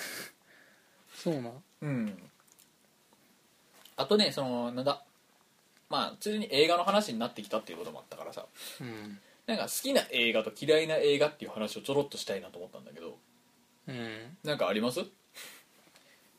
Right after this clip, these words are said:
Speaker 1: 結構映画は大体好きや。大体見たら大体面白いやん。
Speaker 2: あ、まあまあね、まあね。
Speaker 1: で、前、相当クソつまらんって思ったから。
Speaker 2: おう。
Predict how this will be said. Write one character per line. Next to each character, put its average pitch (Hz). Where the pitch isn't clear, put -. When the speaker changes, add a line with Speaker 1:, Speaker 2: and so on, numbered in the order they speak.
Speaker 1:
結 247
構 151
映 196
画 220
は 160
大 156
体 160
好 -
き -
や。 127
大 208
体 247
見 233
た 311
ら 254
大 180
体 247
面 196
白 175
い 131
や 127
ん。 151
Speaker 2:
あ、 -
ま 139
あ 113
ま 113
あ 101
ね、 101
ま 110
あ -
ね。 101
Speaker 1:
で、 185
前、 269
相 285
当 277
ク -
ソ 220
つ -
ま 240
ら 247
ん 208
っ 190
て 165
思 147
っ 156
た 143
か 135
ら。 170
Speaker 2:
お 113
う。 -